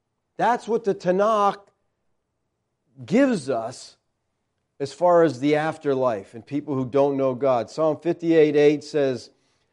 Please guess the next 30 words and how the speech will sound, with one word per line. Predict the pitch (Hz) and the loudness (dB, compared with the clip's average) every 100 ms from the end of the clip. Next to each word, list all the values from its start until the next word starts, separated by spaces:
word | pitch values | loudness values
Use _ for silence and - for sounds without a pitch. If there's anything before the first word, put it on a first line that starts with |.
| _ | _
"Let | 175 214 | 2 6
them | 240 | 4
be | 214 233 | 4 4
like | 214 202 170 | 8 6 4
the | 156 | -6
snail | - - 170 185 208 156 117 | -6 -8 0 4 6 6 2
that | 117 - - | 0 -6 -6
dissolves | 127 95 147 160 160 160 139 | -12 -6 0 2 4 2 0
into | 147 127 117 | -6 -6 -8
slime." | - 127 127 110 92 80 _ _ _ _ - | -10 -8 -6 -6 -8 -14 _ _ _ _ -14
Is | 175 | -8
that | 381 | -6
a | 165 | -4
vivid | 127 160 127 - | -4 -6 -8 -10
picture? | 123 - 123 113 _ _ - | -12 -12 -14 -14 _ _ 0
You | 226 | 0
ever | 233 | 0
poured | 214 202 | 0 0
salt | - 143 151 | 0 -2 -2
on | 147 110 | -4 -8
a | |
snail? | - 117 127 143 139 _ _ _ - | -10 -8 -6 -6 -10 _ _ _ -6
Ooh, | 165 127 107 _ _ _ | -2 -2 -4 _ _ _
it's | 151 135 | -10 -2
ugly, | 180 185 120 | 0 0 -2
okay? | 107 135 156 170 180 - _ _ _ _ _ _ _ - | -4 -4 0 -2 -2 -10 _ _ _ _ _ _ _ -6
"Like | 151 156 | -4 -4
the | |
stillborn | 165 226 226 208 208 | -4 4 4 6 2
child | 202 214 208 160 | 4 6 6 4